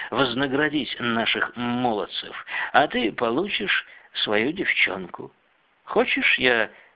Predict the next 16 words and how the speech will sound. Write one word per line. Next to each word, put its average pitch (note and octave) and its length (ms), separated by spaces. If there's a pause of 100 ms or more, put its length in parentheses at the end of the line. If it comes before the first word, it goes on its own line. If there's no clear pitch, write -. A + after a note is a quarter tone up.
(200)
выясню A#2+ 480
настроение, G2+ 880 (100)
поговорю A3+ 600
с A#2+ 140
нашими B2 380
людьми?" F#2 520 (640)
Блад A2+ 440 (220)
подскочил. - 800 (580)
Глаза G#2 360
его G2+ 200
сверкнули, G#2+ 760
а F#2 200 (640)
побелевшее G2+ 640
лицо G2 320
исказило F2+ 580
судорога. E2 640